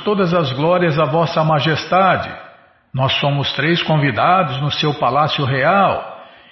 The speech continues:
e nós viemos de uma longa distância.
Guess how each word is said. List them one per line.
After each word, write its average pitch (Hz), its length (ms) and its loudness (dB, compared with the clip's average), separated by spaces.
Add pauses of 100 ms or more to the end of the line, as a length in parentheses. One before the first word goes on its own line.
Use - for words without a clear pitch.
e 120 100 -6
nós 160 280 2
viemos 165 640 2
de 139 80 0
uma 156 160 2
longa 147 440 2
distância. 151 800 -2